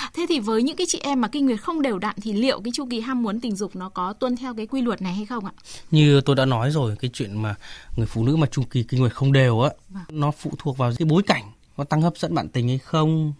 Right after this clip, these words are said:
Speaker 2: có những cái tình cảm nó phát sinh chẳng hạn, thì nó giúp cho người ta có nhiều ham muốn hơn.
Speaker 1: Vâng, thời cơ vàng để cả hai cùng lên đỉnh trong cái ngày rụng trứng của chị em. À, khi mà cái lượng testosterone và estrogen tăng cao nhất. Tuy nhiên thì nhiều chị em vẫn còn e dè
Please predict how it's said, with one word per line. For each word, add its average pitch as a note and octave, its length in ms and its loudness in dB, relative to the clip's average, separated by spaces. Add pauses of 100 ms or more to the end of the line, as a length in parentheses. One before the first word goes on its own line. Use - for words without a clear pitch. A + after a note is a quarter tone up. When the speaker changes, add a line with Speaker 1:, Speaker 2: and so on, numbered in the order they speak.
Speaker 2:
có B2+ 440 0
những E3 140 -6
cái D#3+ 160 -6
tình B2 160 0
cảm G2 220 -4
nó A#2+ 60 -4
phát E3 180 -6
sinh D3 220 0
chẳng G#2+ 100 -4
hạn, A2 220 -8
thì A2+ 80 -6
nó A#2+ 100 -2
giúp F3 200 -2
cho C3+ 140 -2
người A2 120 0
ta B2 120 -2
có B2 200 0
nhiều C3+ 120 4
ham B2 180 -2
muốn C3 140 0
hơn. D3+ 200 2 (220)
Speaker 1:
Vâng, G#3 160 -2 (180)
thời G#3 140 -2
cơ A3+ 180 -4
vàng G3 340 2
để E3 80 -6
cả E3 160 -6
hai G#3+ 400 -4
cùng F#3 340 -2
lên A3+ 200 2
đỉnh F#3 200 -2
trong A3+ 180 -6
cái A#3 100 -4
ngày A3+ 200 -2
rụng F3 180 -8
trứng A3+ 360 2
của A#3+ 120 -2
chị F#3+ 160 -4
em. A#3 240 -2 (500)
À, G#3 120 -4
khi D#4 200 2
mà A#3+ 140 4
cái A3+ 160 -6
lượng F3 440 -2 (120)
testosterone B3+ 800 0
và F3 320 0
estrogen A3 640 -2
tăng A3+ 180 0
cao A#3 140 4
nhất. E4+ 220 4 (400)
Tuy D#4+ 100 4
nhiên E4 280 6
thì A#3 220 2
nhiều F3+ 260 2
chị - 140 -2
em A#3 160 -2
vẫn D4+ 240 -4
còn G3+ 280 2
e A#3+ 180 -4
dè G#3 320 -2